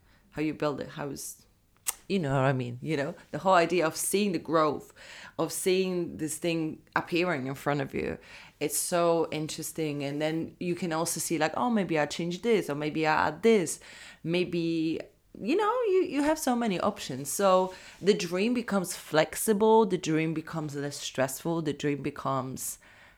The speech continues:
just a bit more, it feels more true because you're taking active steps towards it, and it come-, becomes more, like, it, within your reach. So it doesn't overwhelm you so much because you don't only think about the end goal, but you can see,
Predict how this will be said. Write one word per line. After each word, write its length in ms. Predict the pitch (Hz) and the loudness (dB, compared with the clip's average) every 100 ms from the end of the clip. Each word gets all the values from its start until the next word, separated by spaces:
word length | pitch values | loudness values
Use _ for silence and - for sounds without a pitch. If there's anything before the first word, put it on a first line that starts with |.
| _ _ | _ _
just 220 | 156 - | -6 -4
a 40 | 151 | -4
bit 220 | 143 - | -4 -6
more, 640 | 143 139 135 104 - 160 - _ | -8 -8 -4 -4 -4 -6 -14 _
it 80 | 175 | -6
feels 320 | - 196 196 | 0 -2 0
more 200 | 170 151 | -4 -6
true 600 | - - 175 175 233 277 | -6 -6 -2 0 0 -2
because 440 | 175 - 175 160 | -6 -2 -2 -2
you're 180 | 165 - - _ | -4 -6 -8 _
taking 340 | - 175 175 143 | -8 -6 -6 -4
active 380 | 156 151 - 139 | -4 -4 -8 -6
steps 380 | - - 135 - | -6 -2 -4 -2
towards 460 | - 151 165 170 208 | -4 -2 -2 0 2
it, 260 | 233 - - - - _ - | 2 0 -10 -20 -20 _ -4
and 240 | 165 170 | -2 -2
it 160 | - - | -6 -12
come-, 340 | - 165 160 | -4 -2 -2
becomes 440 | - 165 170 160 156 | -6 -8 -6 -6 -6
more, 260 | 156 156 | -4 -2
like, 520 | 151 143 147 - - - _ _ _ _ _ _ | -2 -4 -4 -8 -16 -20 _ _ _ _ _ _
it, 200 | 196 - _ | -10 -10 _
within 420 | 180 170 156 185 | -2 0 2 2
your 120 | 170 135 | 2 2
reach. 500 | 127 - 254 - - | 0 -2 -2 -6 -6
So 120 | - | 0
it 80 | 170 | 2
doesn't 300 | 175 185 - | 2 0 -2
overwhelm 560 | 165 156 143 135 143 165 | 0 2 2 0 0 0
you 100 | 190 | -2
so 240 | - 202 | 0 0
much 380 | 208 240 - - | 0 -2 -8 -12
because 260 | 160 165 151 | -6 -2 -2
you 60 | |
don't 260 | 147 147 160 | 0 -2 -2
only 180 | 160 156 | -4 -6
think 240 | 147 147 | -6 -4
about 200 | 135 139 | -2 -2
the 180 | 127 - | -2 -6
end 180 | 139 143 | -6 -4
goal, 180 | 147 | -6
but 200 | 135 143 | -2 -2
you 160 | 143 139 | -2 -4
can 240 | - 143 | -6 -6
see, 540 | 143 - 156 151 156 | -4 -2 0 2 0